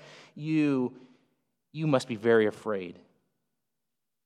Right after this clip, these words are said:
You've got to deal with the sin issues in your life radically.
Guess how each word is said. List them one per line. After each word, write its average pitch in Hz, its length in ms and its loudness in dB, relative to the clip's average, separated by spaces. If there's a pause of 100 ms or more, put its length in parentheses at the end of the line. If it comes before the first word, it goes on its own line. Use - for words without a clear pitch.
(880)
You've 117 220 -20
got - 280 2
to 139 120 -10
deal 117 420 -2
with 120 260 -8
the 113 100 -14
sin 143 380 -4
issues 117 540 -8
in 120 160 -8
your 110 140 -6
life 107 420 -8 (420)
radically. 110 840 -10